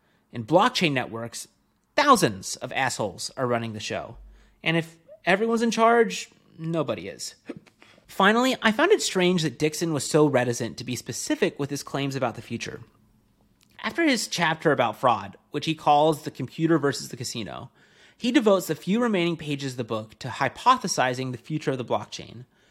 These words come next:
His topics range from social media to A I and financial services. To his credit, he offers up some hypotheses on how blockchains could change these markets that are reasonable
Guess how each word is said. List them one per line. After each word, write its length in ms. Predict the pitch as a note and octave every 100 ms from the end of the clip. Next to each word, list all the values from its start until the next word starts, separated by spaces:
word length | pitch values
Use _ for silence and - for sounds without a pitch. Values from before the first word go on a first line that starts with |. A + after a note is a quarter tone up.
| _ _ _
His 160 | E3+
topics 460 | - A3 A3+ A3 -
range 340 | F3 E3 E3+
from 240 | - C#3+ B2
social 300 | - E3 C#3
media 560 | D3+ D#3+ E3 D#3+ D#3 D3+
to 120 | C3+
A 160 | C3 B2
I 340 | C3 D3 D3
and 300 | C#3+ B2 A#2
financial 380 | - B2+ B2+ A#2
services. 640 | B2+ A#2+ A2 - A2+ - - _ _ _ _ -
To 80 | E3
his 120 | F#3
credit, 460 | - D#4 F3+ -
he 100 | C#3+
offers 320 | F#3 A#3+ C4 G#3
up 120 | E3+
some 160 | E3+
hypotheses 800 | D3+ C#3 - G3 E3 - A#2 A2+
on 160 | - B2+
how 240 | - F3
blockchains 760 | G#3+ E3 C#3 - C#3 B2+ B2+ -
could 200 | - A2
change 440 | - E3 F3 E3+
these 200 | D3 C3
markets 480 | A#2+ G#2+ G2 G#2 - _ _ _
that 120 | C#3
are 60 | B2
reasonable 720 | C3 D4 B3+ E3 C#3 C3+ -